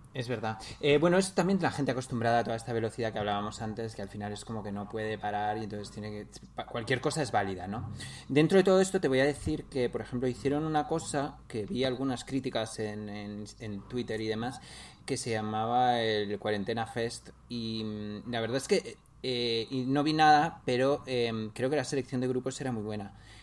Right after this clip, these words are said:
Y descubrí algún grupo que me gustó muchísimo, porque luego me meto en los bandcamps y lo veo. Es este festival que tocaron, yo qué sé, pues todos estos grupos que me gustan, tipo Cariño, Confetti,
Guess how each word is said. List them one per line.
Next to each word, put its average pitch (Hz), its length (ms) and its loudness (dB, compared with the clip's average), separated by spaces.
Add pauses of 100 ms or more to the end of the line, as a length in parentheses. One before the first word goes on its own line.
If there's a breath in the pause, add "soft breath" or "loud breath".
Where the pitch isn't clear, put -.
(200 loud breath)
Y 123 240 2
descubrí 123 340 4
algún 143 240 8
grupo 143 220 6
que 147 100 2
me 131 140 4
gustó 117 420 2
muchísimo, 127 580 -2
porque 110 200 0
luego 110 160 4
me 113 120 2
meto 113 200 -2
en 117 60 -2
los 110 140 -4
bandcamps 120 460 -2
y - 20 -4
lo 101 120 0
veo. 104 200 0
Es 107 220 -4
este 135 220 -2
festival 127 360 0
que 117 120 -4
tocaron, 113 500 -2 (140)
yo 101 120 -8
qué 101 80 -8
sé, - 280 -12
pues 98 200 -10
todos 110 200 -2
estos 110 200 -8
grupos 110 220 -4
que 110 80 -8
me 101 60 -4
gustan, 101 260 -4
tipo 101 180 -4
Cariño, 107 460 -4
Confetti, 104 680 -8